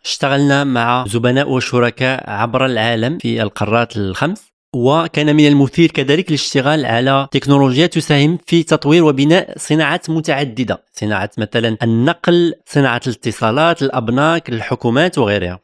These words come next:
قمنا مثلًا بتطوير تكنولوجيا الأداء بالهاتف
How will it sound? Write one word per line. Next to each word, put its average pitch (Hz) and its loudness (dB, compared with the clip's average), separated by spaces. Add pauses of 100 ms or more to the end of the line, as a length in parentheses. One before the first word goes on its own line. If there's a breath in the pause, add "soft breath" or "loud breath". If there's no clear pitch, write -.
قمنا 131 2
مثلًا 123 2
بتطوير 123 2
تكنولوجيا 117 0
الأداء 113 -2
بالهاتف 104 -2